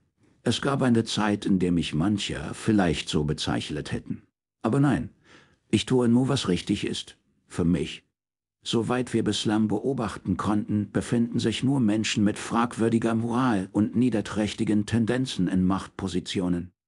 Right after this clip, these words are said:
Und mit wir, meinst du dich, Rocket und Quill? Das ist korrekt. Ich befinde mich in einem Raum voller Käfige.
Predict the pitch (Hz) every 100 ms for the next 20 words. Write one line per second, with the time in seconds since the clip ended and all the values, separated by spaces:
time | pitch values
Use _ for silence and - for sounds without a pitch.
0 | _ _ - 87 80 87 73 73 110 107
1 | 110 - - _ _ _ - 80 76 -
2 | 80 71 92 104 - - 80 87 90 87
3 | - 82 73 - 82 82 123 - _ _
4 | _ _ _ 131 117 107 - - 117 123
5 | 127 - - - _ _ _ _ - 120
6 | - 117 - 139 123 113 - 117 - 117
7 | 113 110 117 107 - 135 123 - 131 123
8 | 90 85 80